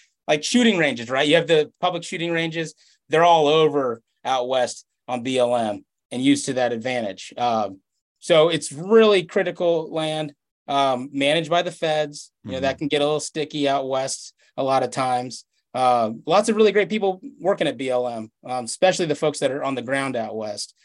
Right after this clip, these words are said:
Speaker 1: Uh, yeah, it's,
Speaker 2: Yeah.
Speaker 1: I mean, it's, it's, it's uniquely American, right?
Speaker 2: Oh, yeah. So I, I would assume that would make it the biggest, um, probably the biggest land managing entity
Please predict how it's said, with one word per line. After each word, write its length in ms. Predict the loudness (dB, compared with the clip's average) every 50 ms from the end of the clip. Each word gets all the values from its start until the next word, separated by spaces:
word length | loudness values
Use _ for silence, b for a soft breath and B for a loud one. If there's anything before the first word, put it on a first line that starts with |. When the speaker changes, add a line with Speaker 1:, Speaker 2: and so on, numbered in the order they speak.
| _ _ _ _ _ _ _ -10
Speaker 1:
Uh, 300 | -6 -4 -4 -4 -4 -6 -8 _ _ _ _ _ _ _ _ _ _ _ _ _ _ _ _ 0
yeah, 180 | 0 2 0
it's, 100 | 0 0
Speaker 2:
Yeah. 120 | 0 0 2
Speaker 1:
I 60 | 2
mean, 120 | 2 2
it's, 140 | 0 0 -4
it's, 200 | -10 -10 -8 -6
it's 200 | -6 -6 -4 -4
uniquely 380 | -2 -2 0 0 0 2 2 2
American, 520 | 2 2 2 2 0 -2 -4 -8 -10 -8
right? 280 | -6 -2 -2 -2 -4 -4 _ _ _ _ _ _ _ _ _ _ _ _ _ _ -4
Speaker 2:
Oh, 180 | -4 -2 -2
yeah. 200 | -2 -4 -6 -6 -8 _ _ _ _
So 180 | 0 2 2 2
I, 140 | 2 2 0
I 100 | 0 0
would 160 | 0 0 0
assume 240 | -2 -2 -2 -2 0
that 120 | 0 0
would 100 | 0 0
make 160 | -2 -2 -4
it 80 | -4 -6
the 80 | -6
biggest, 600 | -6 -4 -4 -2 -2 -2 -2 -4 -4 -8 -16 _ _ _ _ _ _ _ _ _ _ _ _ _ _ _ _ _ _ _ _ _ -10
um, 640 | -8 -6 -6 -6 -6 -8 -8 -10 -12 -14 -18 -20 _ _ _ _ _ _ _ _ _ _ _ -2
probably 220 | -2 0 0 0 -2
the 100 | -2 -2
biggest 500 | -2 -2 0 0 -2 -4 -6 -10 _ _ _ _ _ _ _ _ _ -8
land 440 | -6 -4 -2 -2 -2 -2 -2 -2
managing 520 | -2 -2 -2 -2 -4 -4 -6 -6 -6 -8 -12 _ -8
entity 760 | -6 -4 -4 -4 -4 -4 -2 -2 -2 -2 -2 -4 -8 -12